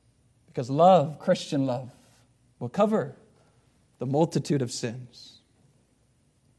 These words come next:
Now, in conclusion, I want to give you two points of clarification as it relates to the topic of Christian love.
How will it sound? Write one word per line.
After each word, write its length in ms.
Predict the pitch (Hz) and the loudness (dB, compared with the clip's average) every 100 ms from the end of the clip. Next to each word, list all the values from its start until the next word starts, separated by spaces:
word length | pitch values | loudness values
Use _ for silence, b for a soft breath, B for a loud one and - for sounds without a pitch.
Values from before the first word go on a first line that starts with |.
| _ _ - | _ _ -2
Now, 140 | 135 | 2
in 120 | 165 208 | 4 4
conclusion, 640 | 175 151 185 147 143 135 B B B B | 2 4 4 4 0 -4 B B B B
I 80 | 139 | 2
want 160 | 170 | 4
to 40 | 175 | 4
give 160 | 170 | 4
you 60 | 160 | 2
two 200 | 160 214 | 2 0
points 420 | - 196 175 165 | 2 2 2 2
of 140 | 156 - | -2 0
clarification 840 | 180 175 160 156 - 147 143 151 | 6 6 6 0 2 2 2 -2
as 160 | 143 147 | -2 0
it 20 | |
relates 400 | 151 170 175 - | 2 4 4 2
to 80 | - | -4
the 120 | 143 | -4
topic 440 | - 165 160 151 | -2 -2 -2 -4
of 140 | 135 - | -8 -6
Christian 400 | 160 143 - 135 | -8 -6 -6 -4
love. 280 | 123 107 | -4 -6